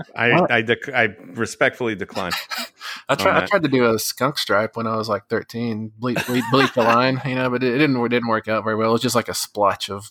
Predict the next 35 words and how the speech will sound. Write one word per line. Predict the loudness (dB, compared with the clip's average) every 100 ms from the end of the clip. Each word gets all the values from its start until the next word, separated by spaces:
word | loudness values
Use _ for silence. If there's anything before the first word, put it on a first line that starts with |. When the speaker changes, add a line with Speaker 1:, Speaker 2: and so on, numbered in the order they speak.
| _
Speaker 1:
paleness, | -6 -4 -4 -8 -12
you | -18
know? | -18 -18 -20 -20 _ _ -6 0
Speaker 2:
I | 2
went | 4
through | 4 4
a, | 4
I | 4
went | 2 2
through | 0
Speaker 1:
<laughs> |
Speaker 2:
a | 2
phase | 2 2 2
in, | -2 -6 -4
like, | -4 -4 -6
round | -10 -2 0 0
about | 2 2 2 -2
eighth | -4 -4 -2
grade | 0 0 2
where | 0
I | 0
thought | 2 2
I'd | 2 -2 -2
grow | -2 0
my | -2
hair | -4 -4
long, | -2 -2 -2 -6 -8
Speaker 1:
Uh-huh. | -8 -4
Speaker 2:
and | -4
it | -4
started | 0 2 2 0
with | 0
a |
bowl | 0 2 2 2
cut. | 0 -2 -6 -12